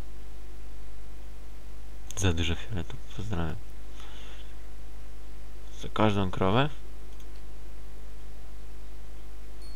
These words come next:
Trochę tych krów mam. M-,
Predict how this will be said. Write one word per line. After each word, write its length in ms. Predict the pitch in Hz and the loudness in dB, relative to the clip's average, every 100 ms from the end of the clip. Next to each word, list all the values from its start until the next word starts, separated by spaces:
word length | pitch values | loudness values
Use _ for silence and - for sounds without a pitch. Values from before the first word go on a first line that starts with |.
| - - - | 0 0 2
Trochę 240 | 104 92 92 | 4 4 4
tych 160 | 104 | 4
krów 200 | - 123 | 4 4
mam. 260 | 139 104 82 - - - - - - - - - - - - - - - - - - - - - - 139 139 127 - 127 | 6 4 4 0 0 0 0 0 0 0 0 0 -2 -2 0 0 0 0 0 0 0 0 0 0 0 0 2 0 0 4
M-, 260 | 139 151 | 4 4